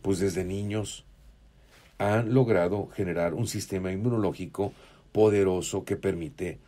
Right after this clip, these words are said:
hoy, pues, que puedan ha-, hacer frente de ello. Por eso yo le digo, valórelo muy bien, vaya con el médico y dígale: "Oye, ¿me recomiendas que vacune a mi hijo de cinco años contra el covid diecinueve?".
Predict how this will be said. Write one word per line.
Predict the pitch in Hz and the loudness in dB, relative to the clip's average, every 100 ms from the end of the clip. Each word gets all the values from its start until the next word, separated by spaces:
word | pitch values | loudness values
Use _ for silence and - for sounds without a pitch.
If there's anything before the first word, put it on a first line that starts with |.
| - - | -14 -2
hoy, | 92 90 90 - - _ _ _ _ _ | 2 2 0 -4 -14 _ _ _ _ _
pues, | - - | -10 -10
que | |
puedan | - 95 85 | -4 -2 -2
ha-, | |
hacer | 78 - - 92 | -6 -12 -8 -8
frente | 76 82 76 | -6 -8 -8
de | 82 | -8
ello. | 71 - - - - | -8 -12 -20 -20 -2
Por | 151 | 2
eso | 143 | 6
yo | 151 | 6
le | 147 | 6
digo, | 143 131 | 6 6
valórelo | 107 135 135 117 | 6 8 6 4
muy | 117 | 0
bien, | 110 120 | 0 0
vaya | 117 123 | 2 0
con | 110 92 | 0 -4
el | 87 | -2
médico | 98 107 - | -2 -2 -4
y | |
dígale: | 90 95 87 | -2 -2 -4
"Oye, | 82 - | -6 -10
¿me | 98 92 | -10 -8
recomiendas | 90 104 98 113 107 - - - - | -6 -6 -4 -2 -4 -4 -14 -20 -8
que | 95 | -2
vacune | 85 - 107 107 | -2 0 0 0
a | |
mi | 90 | -2
hijo | 92 104 | -2 -2
de | 90 | -2
cinco | 82 87 90 | -4 -4 -2
años | 92 98 - - - - - | -2 -4 -8 -14 -20 -20 -6
contra | 90 82 90 | -4 -2 -4
el | 82 | -2
covid | 98 98 | 0 0
diecinueve?". | 85 73 85 90 120 | -2 -4 -4 -2 -4